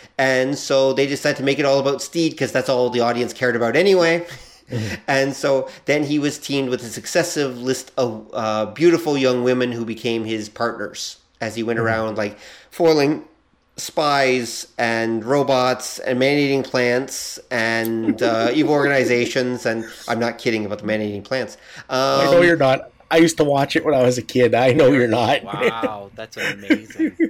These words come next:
Speaker 1: Well, because if I remember right, isn't it one of those shows that it started out pretty serious, like a little bit of wink and a nod, but it was kinda, but then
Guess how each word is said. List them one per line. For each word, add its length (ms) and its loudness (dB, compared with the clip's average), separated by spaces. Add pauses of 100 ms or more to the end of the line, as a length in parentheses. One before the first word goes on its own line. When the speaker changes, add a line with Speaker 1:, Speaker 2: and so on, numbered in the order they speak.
(240)
Speaker 1:
Well, 180 2
because 420 -4
if 140 -2
I 60 2
remember 340 -2
right, 200 0
isn't 180 2
it 80 -4
one 120 4
of 60 0
those 180 2
shows 440 -2
that 180 -4 (240)
it 120 0
started 400 0
out 500 -4
pretty 260 -4
serious, 600 0
like 180 -2
a 40 -6
little 180 -2
bit 120 -2
of 100 2
wink 220 -4
and 180 0
a 40 -6
nod, 340 -4
but 100 -4
it 60 -4
was 280 -4 (160)
kinda, 380 0 (280)
but 260 -2
then 420 0